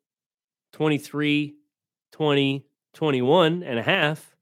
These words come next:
But again, in year three, that twenty-three point one seven,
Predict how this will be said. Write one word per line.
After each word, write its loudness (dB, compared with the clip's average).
But 2
again, 4
in -2
year 2
three, -2
that -4
twenty-three -4
point -2
one -2
seven, -4